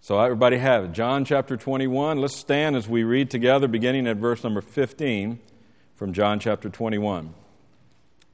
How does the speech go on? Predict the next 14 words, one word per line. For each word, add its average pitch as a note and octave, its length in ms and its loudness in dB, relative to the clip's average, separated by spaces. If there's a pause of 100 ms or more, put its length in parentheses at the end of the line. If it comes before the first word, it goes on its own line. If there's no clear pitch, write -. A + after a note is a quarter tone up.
(1200)
So A#2+ 200 2
when D3 180 4
they D#3+ 160 10
had A2 240 4
dined, B2+ 680 4
Jesus C3+ 500 0
saith C#3 320 0
to A2 100 -10
Simon A#2+ 440 -4
Peter, F#2 440 -2
"Simon, C3 540 -4
son A2 260 -4
of F2 80 -8
Jonas, A#2 440 -6